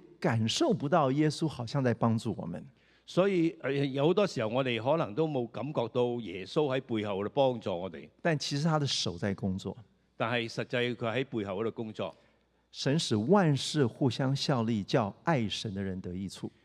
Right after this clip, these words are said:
Speaker 2: 神係要，要我哋嘅萬事互相效-，效力，叫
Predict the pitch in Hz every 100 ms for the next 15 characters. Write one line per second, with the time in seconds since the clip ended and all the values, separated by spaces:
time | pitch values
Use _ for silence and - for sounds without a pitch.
0 | _ _ _ - 120 117 117 139 131 131
1 | 143 147 151 143 139 143 143 143 139 120
2 | 135 123 120 120 123 123 120 117 120 120
3 | 175 160 135 110 107 - _ - 120 110
4 | 117 - -